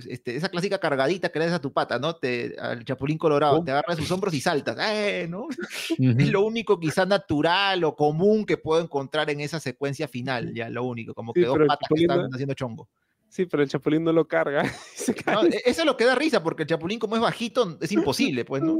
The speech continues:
Speaker 3: Claro, no lo, no, no le hace base.
Speaker 1: Claro,
Speaker 2: Sí, bueno,
Speaker 1: es absurdo.
Speaker 2: pero yo no subía, yo no solía subirme encima de mis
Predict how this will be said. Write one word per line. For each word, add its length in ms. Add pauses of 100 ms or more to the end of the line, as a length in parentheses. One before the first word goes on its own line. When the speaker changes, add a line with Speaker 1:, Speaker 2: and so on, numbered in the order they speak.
Speaker 3:
Claro, 260
no 120
lo, 240
no, 260
no 160
le 100
hace 160
base. 440 (440)
Speaker 1:
Claro, 360
Speaker 2:
Sí, 100
bueno, 280
Speaker 1:
es 140
absurdo. 280
Speaker 2:
pero 140
yo 160
no 120
subía, 360 (240)
yo 200
no 120
solía 760 (100)
subirme 500
encima 380
de 140
mis 360